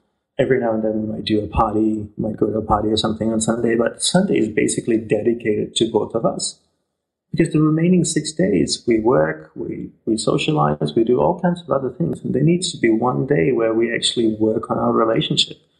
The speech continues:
And I know that it's the only way my relationship will be strong thirty or forty or fifty years from now, is that if I put energy into it. And I have this conversation with entrepreneurs all the time. And I ask them, "What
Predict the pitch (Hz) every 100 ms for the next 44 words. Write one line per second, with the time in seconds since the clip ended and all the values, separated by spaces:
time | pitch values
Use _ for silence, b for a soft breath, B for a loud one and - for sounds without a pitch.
0 | _ _ _ - 135 147 156 143 147 -
1 | - 135 - 120 135 131 151 135 127 127
2 | 123 117 120 135 113 117 - 120 - 104
3 | - - 110 113 110 107 - 147 131 113
4 | 117 - - 123 117 120 110 123 117 117
5 | - 131 - 120 165 - 131 113 107 -
6 | b b b _ 135 - 117 117 113 -
7 | - - - _ _ _ _ _ _ 131
8 | 160 156 - 196 202 104 - - _ _
9 | _ 127 147 180 135 123 120 120 110 117
10 | 113 113 - 113 113 104 104 107 - -
11 | 113 110 110 - 107 101 107 _ _ -
12 | 117 151 151 135 135 - 101 113 - _
13 | _ - 170